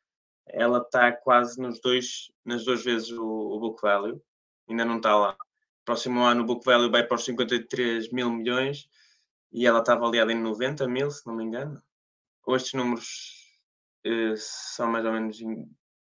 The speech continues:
acho que é mais ou menos esses números. Eu tinha aqui, mas fechei, eh, essa, essa janela. Ou seja, temos aqui ainda um,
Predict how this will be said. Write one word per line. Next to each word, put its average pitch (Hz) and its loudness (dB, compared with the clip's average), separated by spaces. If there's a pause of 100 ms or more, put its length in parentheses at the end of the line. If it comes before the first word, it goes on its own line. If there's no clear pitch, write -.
(160)
acho - -6
que - 0
é 170 4
mais 147 8
ou 135 4
menos 123 2
esses 120 0
números. 123 -4 (120)
Eu - -20
tinha 123 4
aqui, 113 0
mas 110 0
fechei, 107 2
eh, 101 0
essa, 107 -2
essa 107 -4
janela. 123 4 (720)
Ou - -10
seja, 127 6 (140)
temos 143 0
aqui 135 0
ainda 123 4
um, 113 -2